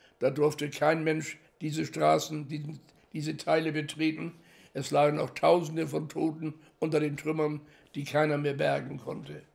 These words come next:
Das war neunzehnhundertfünfundvierzig. Ich habe jetzt einen Sprung zu weit gemacht, denn als nächstes kommt die anderthalb Jahre ältere Schwester von mir, das war Felicitas. Und Felicitas <clears throat> war auch die erste, die Nachwuchs bekam.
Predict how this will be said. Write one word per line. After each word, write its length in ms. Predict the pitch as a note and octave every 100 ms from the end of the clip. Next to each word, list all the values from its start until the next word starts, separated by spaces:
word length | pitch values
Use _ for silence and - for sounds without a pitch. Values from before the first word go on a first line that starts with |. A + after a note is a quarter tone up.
| _ _ _ _ _ _ _ _ -
Das 220 | F3+ E3+
war 100 | F3
neunzehnhundertfünfundvierzig. 1400 | E3 E3+ E3 F3 E3 D#3+ D#3+ - D#3+ D#3+ C#3 D#3 C#3 D3+
Ich 120 | D3
habe 120 | F3+ F#3
jetzt 160 | E3+
einen 220 | E3+ E3+
Sprung 300 | D#3 E3 E3+
zu 140 | D3+ D#3
weit 220 | E3 F3
gemacht, 460 | F3+ F3 F#3 - - _ _ - -
denn 140 | D3+
als 240 | D#3 D3+ D#3+
nächstes 500 | E3+ E3+ F3 F3+ -
kommt 280 | E3+ D#3+
die 120 | D#3+ D3+
anderthalb 420 | E3 D#3 D#3 D#3+
Jahre 300 | D#3 D#3 E3
ältere 440 | E3 D#3+ E3 D#3
Schwester 440 | D3+ D#3 D3+ E3 D#3
von 160 | D#3+
mir, 140 | E3 E3
das 220 | D#3+ D#3
war 240 | D3 C3+ - -
Felicitas. 920 | - D3 D3+ E3+ E3+ E3+ E3 F#3 - - _ _ _ _ _ _ _ -
Und 160 | D3+
Felicitas 800 | - D#3+ F3+ - F3 E3+ E3+ D3 - F#3
<clears throat> 200 | F#3+ F3
war 160 | D3 D#3+
auch 100 | E3+
die 180 | D#3+ D#3+
erste, 340 | E3+ - D#3+
die 260 | D3+ D#3 D#3
Nachwuchs 500 | E3+ E3 - F#3 -
bekam. 560 | F#3 F3 F3 F3 E3+